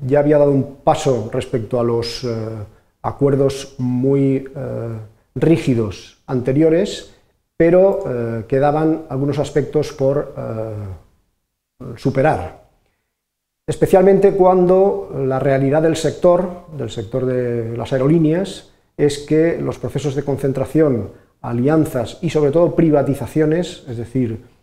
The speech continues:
la venta de, eh, por parte de los gobiernos de la propiedad de las, eh, llamadas compañías de bandera, pues había de alguna manera normalizado el sector. Ya no eran compañías tan intervenidas,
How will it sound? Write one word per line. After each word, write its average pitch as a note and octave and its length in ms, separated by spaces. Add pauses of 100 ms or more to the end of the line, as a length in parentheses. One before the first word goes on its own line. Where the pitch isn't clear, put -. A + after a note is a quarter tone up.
(120)
la A#2+ 140
venta C#3 460
de, C#3+ 420 (300)
eh, B2 160
por A#2+ 120
parte C3 200
de C#3 40
los C3 120
gobiernos C3 760 (240)
de B2 160
la A#2+ 180
propiedad B2 460
de C#3 80
las, C3 480
eh, A2+ 600
llamadas B2 400
compañías B2 400
de B2+ 60
bandera, E3 600 (380)
pues C#3 240
había D3 460 (100)
de C3+ 80
alguna C#3+ 160
manera D3 240
normalizado C3+ 680
el A#2+ 120
sector. G#2+ 580
Ya B2 140
no B2+ 100
eran C3 160
compañías B2+ 720
tan C3 120
intervenidas, C#3 840